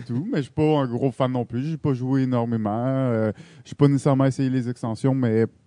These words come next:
ça reste un petit peu trop léger pour moi. Mais, euh, Mashikoro, j'ai entendu des bons commentaires dessus, sur le Legacy. Le fait, justement, que ce soit des parties assez rapides. Euh, on parle de une trentaine de minutes, une partie, puis on parle d'un Legacy qui se joue en environ dix parties.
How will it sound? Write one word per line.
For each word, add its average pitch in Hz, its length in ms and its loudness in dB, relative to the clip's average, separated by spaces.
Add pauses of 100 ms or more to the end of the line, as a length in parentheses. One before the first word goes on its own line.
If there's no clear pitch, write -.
(520)
ça 127 140 2
reste 117 420 0
un 117 120 4
petit - 160 -10
peu 127 140 2
trop 131 220 -2
léger 123 280 2
pour 123 180 -2
moi. 131 200 0
Mais, 151 340 4 (400)
euh, 127 500 6
Mashikoro, 180 520 4
j'ai 196 100 4
entendu 143 300 0
des 147 140 2
bons 151 260 4
commentaires 143 500 0
dessus, 160 640 -2
sur 139 220 -6
le 127 80 2
Legacy. 123 560 -2
Le 147 60 -8
fait, - 280 -6
justement, 156 720 2
que 143 120 -4
ce 123 120 -6
soit 135 180 0
des 123 80 0
parties 139 420 -4 (360)
assez 131 380 0
rapides. 135 540 2
Euh, 117 220 0
on 117 120 -8
parle 117 240 0
de 113 300 4 (300)
une 110 240 -8
trentaine 120 440 -4
de 123 40 0
minutes, 139 260 2
une 139 100 -6
partie, 170 440 -4
puis 143 180 -4
on 117 100 -2
parle 127 180 -2
d'un 127 100 0
Legacy 120 460 -6
qui - 100 -16
se 110 160 -14
joue 131 160 -4
en 113 280 -4
environ 120 360 -6
dix 123 240 -8
parties. 127 460 -6